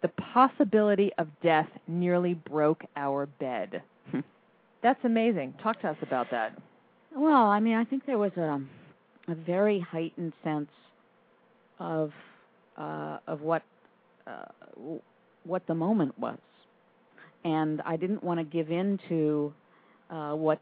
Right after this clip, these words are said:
Speaker 2: could be or, or, or, or any kind of dire prediction. I just, I was so glad to be home. Uh, I wasn't actually home, but to, you know, in the place I was staying in New York at the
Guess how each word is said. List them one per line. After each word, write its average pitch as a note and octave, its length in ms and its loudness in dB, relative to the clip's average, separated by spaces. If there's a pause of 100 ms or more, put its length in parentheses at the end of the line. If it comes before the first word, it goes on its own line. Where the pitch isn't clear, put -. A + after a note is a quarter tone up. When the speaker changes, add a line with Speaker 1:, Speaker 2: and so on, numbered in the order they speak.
Speaker 2:
could D3+ 340 -2
be F3+ 420 0
or, C#3+ 300 4
or, C#3+ 300 -4
or, - 180 -8
or D3 160 -4
any D3 120 -4
kind D3 260 -2
of C#3+ 100 -4 (540)
dire D3+ 320 2
prediction. E3 720 -6
I D3+ 100 -6 (140)
just, F3+ 220 -2 (540)
I E3 100 0
was D#3+ 160 0 (120)
so F#3+ 140 4
glad E3+ 300 2
to D#3 80 -6
be C#3+ 340 -4 (480)
home. E3 640 0
Uh, D#3+ 120 -2 (360)
I D#3+ 60 -2
wasn't D#3+ 300 2
actually D3 420 -4
home, C3 500 -4
but D3 140 2 (260)
to, F3 140 0
you F#3 140 4
know, C3+ 180 4
in E3+ 240 2
the - 60 -4
place E3 320 2
I D3 100 0
was C#3+ 140 -4
staying C#3+ 280 -4
in C3+ 80 -6
New C3+ 80 -8
York C3 240 -4
at C3+ 100 -16
the C#3 80 -18